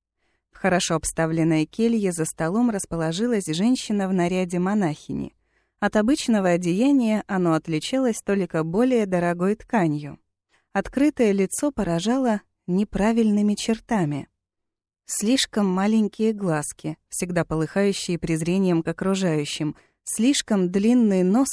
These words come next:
с горбинкой, наверняка любит совать его во все щели, слишком тонкие губы, а когда она их ещё и сжимает, рта практически не видно.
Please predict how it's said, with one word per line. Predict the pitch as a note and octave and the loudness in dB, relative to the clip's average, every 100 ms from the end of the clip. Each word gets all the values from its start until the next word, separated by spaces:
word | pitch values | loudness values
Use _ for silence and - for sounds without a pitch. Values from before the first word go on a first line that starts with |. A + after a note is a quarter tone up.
| - | -4
с | F3 | -4
горбинкой, | F3+ A#3 A#3 A#3+ D#3 - C#3 C#3+ _ _ _ _ | 0 2 2 2 2 -2 -8 -8 _ _ _ _
наверняка | A3+ A3 G#3+ A3 G#3+ A#3 G#3+ | 2 4 6 4 4 4 4
любит | G3+ F#3 - | 4 2 0
совать | E3+ E3+ F#3+ - | 0 2 0 0
его | F3+ E3 E3+ | -2 0 2
во | E3 | 0
все | D3+ - F3 | -2 -2 -2
щели, | - - G3 D3 C#3 - _ _ _ _ | -4 -4 -2 -2 -6 -10 _ _ _ _
слишком | - - B3 D#4 - G3 F3+ | -6 2 2 2 0 0 0
тонкие | - C4 C4+ - A#3+ A#3+ | 2 4 4 0 -2 0
губы, | A3 C#4+ G3 C#3+ C3+ - _ _ | 0 2 2 0 -4 -10 _ _
а | - | -4
когда | F3+ F3+ F#3 F3 | -2 2 2 4
она | E3+ E3+ | 4 4
их | D#3+ D#3 | 4 0
ещё | F#3 E3+ - F3 | -4 -4 0 0
и | D#3+ | 0
сжимает, | D#3 D#3+ G3+ A#3+ F#3 - _ _ - | 0 2 2 2 0 -6 _ _ -8
рта | G3 - B3+ | -6 -2 0
практически | - G#3+ - G#3+ - G3+ - G3 | 0 -2 0 -2 0 -2 -2 2
не | G#3 A#3 | 4 4
видно. | G#3+ D3 - - | 2 -2 -4 -8